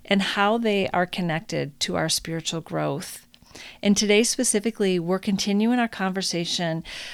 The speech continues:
about how when we face stressful or painful situations, we have a tendency to run away from something,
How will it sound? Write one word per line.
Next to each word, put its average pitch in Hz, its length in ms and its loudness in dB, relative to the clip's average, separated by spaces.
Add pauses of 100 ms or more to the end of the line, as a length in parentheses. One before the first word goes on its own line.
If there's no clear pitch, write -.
about 190 440 4 (160)
how 226 400 2
when 262 260 6
we 220 140 6
face 185 560 0
stressful 175 800 0
or 175 100 0
painful 180 460 -2
situations, 170 960 -2 (260)
we 220 120 6
have 247 120 6
a 294 40 0
tendency 226 520 2
to 196 100 2
run 180 260 2
away 175 340 0
from 180 200 -2
something, 160 600 -6